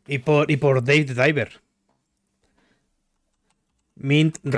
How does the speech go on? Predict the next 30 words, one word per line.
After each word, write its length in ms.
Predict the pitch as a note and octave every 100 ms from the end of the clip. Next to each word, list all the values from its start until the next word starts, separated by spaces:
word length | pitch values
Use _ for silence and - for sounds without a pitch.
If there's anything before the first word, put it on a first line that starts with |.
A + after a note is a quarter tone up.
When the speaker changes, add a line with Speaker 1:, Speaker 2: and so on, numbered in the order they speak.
| D3+
Speaker 1:
Rocket, 40 | D3
Speaker 2:
pero 100 | C3
Speaker 1:
déjame 260 | D3+ D#3+
que 160 | D3+ C#3
comp-, 260 | C#3 B2+ D3+
que 100 | C3+
compruebe 440 | C3+ B2 C#3+ C#3
Speaker 2:
pero 100 | C3+
Mint, 340 | B2+ C#3 C3 G#2
Speaker 1:
de 60 |
Speaker 2:
claro, 200 | D#3 E3+
yo, 200 | C#3 C#3 E3+
es 480 | - _ D3 F3 -
que 100 | F3
yo 120 | F#3
de 100 | F#3
Mint 240 | F3+ F3+
Rocket 300 | E3+ E3+ F#3+
no 240 | E3 E3+ F3+
conocía 460 | F#3 E3 D#3 C#3+
nada, 260 | C3 D#3 C#3+
entonces 400 | B2 B2 B2 A#2
aquí 260 | C#3 B2+ C#3
sí 100 | D#3
que 80 |
me 80 | D#3+
la 60 | E3
han 80 | D#3
podido 300 | C#3+ C3 A2
colar. 420 | G#2+ B2+ A#2